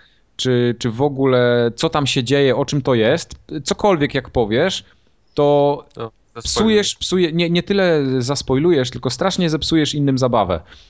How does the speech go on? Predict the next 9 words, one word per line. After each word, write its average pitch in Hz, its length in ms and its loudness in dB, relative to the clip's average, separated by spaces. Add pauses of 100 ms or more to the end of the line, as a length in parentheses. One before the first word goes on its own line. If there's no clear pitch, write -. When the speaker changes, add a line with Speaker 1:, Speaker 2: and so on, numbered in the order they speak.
(140)
Speaker 1:
Bo 117 120 -2
ta 127 140 -2
gra 151 280 0
polega 127 480 2
na 123 200 2
tym, 127 360 0
że 107 380 0
chodzisz, 139 640 -2 (1300)
chodzisz, 156 720 -2